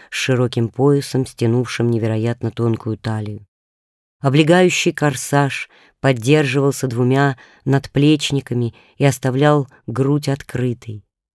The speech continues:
На ключицах у основания крепкой шеи лежало широкое ожерелье. Именно лежало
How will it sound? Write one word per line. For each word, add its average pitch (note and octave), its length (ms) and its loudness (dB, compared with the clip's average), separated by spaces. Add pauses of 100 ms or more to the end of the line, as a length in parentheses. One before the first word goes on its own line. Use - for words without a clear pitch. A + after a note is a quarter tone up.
(680)
На D#3+ 120 4
ключицах E3 720 0
у C#3 40 2
основания C#3+ 600 2
крепкой C#3+ 400 2
шеи D#3+ 480 0 (380)
лежало C#3 540 0
широкое C3 600 -2
ожерелье. A2 880 -4 (600)
Именно D3 340 6
лежало C#3+ 760 2